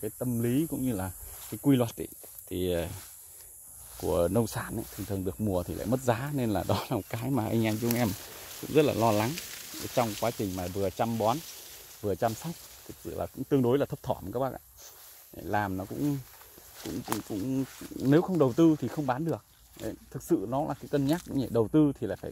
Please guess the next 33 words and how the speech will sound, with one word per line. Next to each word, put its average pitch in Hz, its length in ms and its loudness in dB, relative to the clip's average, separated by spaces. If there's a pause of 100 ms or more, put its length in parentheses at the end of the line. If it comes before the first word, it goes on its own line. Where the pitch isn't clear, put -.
tốn 123 180 0
kém 139 340 2
tiền 101 260 2
phân, 139 380 2
tiền, 95 200 4 (580)
ờ, 92 480 0 (120)
thuốc - 200 -4
bảo 85 160 4
vệ - 180 2
thực 101 200 -8
vật 117 220 2
đấy 104 120 -6
nhỉ. 120 100 0 (280)
Rất 202 160 4
nhiều 143 200 6
các - 180 -10
công 127 220 -2 (120)
chi 123 80 -2
phí 120 140 -4
vào. 139 160 -2 (720)
Đấy, 104 280 0 (100)
mà 110 120 -2
chăm 135 280 4
nó 139 100 4
dở 104 180 4
dang 131 240 0
cũng 135 120 -10
không 135 180 0
được. 104 180 0 (640)
Đấy, - 120 -8
chăm 135 240 6
mà 110 80 6
nó, 123 280 4